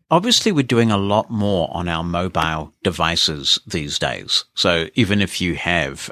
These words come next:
a Windows screen reader that does a bit of O C R, there may be times when you want to do that on your mobile device, increasingly so. The data is compelling about how many of us are switching to using mobile for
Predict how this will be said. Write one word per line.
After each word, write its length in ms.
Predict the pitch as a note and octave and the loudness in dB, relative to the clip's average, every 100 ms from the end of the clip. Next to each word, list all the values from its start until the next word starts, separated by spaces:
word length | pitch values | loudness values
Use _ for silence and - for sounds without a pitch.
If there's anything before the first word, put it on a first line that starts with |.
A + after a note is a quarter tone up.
| - | -4
a 220 | F2 D#2+ | -4 -4
Windows 440 | D#2 E2+ D#2+ D#2+ | -4 -6 -4 -2
screen 300 | - - E2+ | -2 -2 -2
reader 220 | D#2+ D#2 D#2 | -4 -6 -8
that 180 | D#2 | -8
does 200 | E2+ D#2+ | -6 -4
a 40 | E2 | -4
bit 160 | D#2 | -6
of 80 | D#2 | -6
O 140 | D#2 D#2 | -4 -2
C 260 | - D#2 | -2 0
R, 320 | E2+ D2+ D2+ - _ _ _ | 0 0 -2 -6 _ _ _
there 160 | G2 G2+ | 2 4
may 200 | F#2 F2+ | 4 2
be 120 | E2+ | 0
times 460 | - E2+ E2 D#2+ E2+ | 0 0 0 -2 -4
when 220 | D#2+ D#2 | -2 -2
you 120 | D2+ | -4
want 320 | D2+ F2+ F2+ | -2 0 0
to 100 | - | -4
do 220 | F2+ D#2 C#2+ | -4 -4 -2
that 180 | C#2+ | -2
on 120 | D2 D#2+ | -2 -2
your 120 | D#2+ | -2
mobile 340 | E2 D#2+ D#2 | -2 0 -2
device, 420 | D2+ E2 C#2+ D2 | -2 -2 -4 -4
increasingly 720 | F2 E2+ - B2+ F#2 D#2+ C#2 | -6 -4 -2 0 0 -2 -6
so. 240 | C2+ - B1+ | -6 -4 -4
The 100 | D#2+ | -6
data 440 | G2 G2+ G#2 E2 | -2 0 0 -2
is 160 | D2+ - | -4 -4
compelling 580 | D#2+ D2 - F#2 D2 C#2+ | -6 -8 -6 -6 -6 -6
about 300 | D2 C#2 - | -4 -6 -4
how 160 | E2 | -4
many 260 | E2+ E2 D#2+ | -2 -2 -4
of 100 | D#2+ | -4
us 160 | D#2 | -6
are 40 | C#2+ | -6
switching 560 | - A2+ - E2+ D2+ | -4 -4 -4 -4 -4
to 340 | C#2+ E2 D2 C#2+ - - - | -4 -4 -4 -8 -12 -20 -8
using 360 | G2+ A#2 F#2+ F2 | 2 2 4 0
mobile 340 | E2+ E2 D#2 | 0 0 0
for 200 | D#2+ - | 0 -4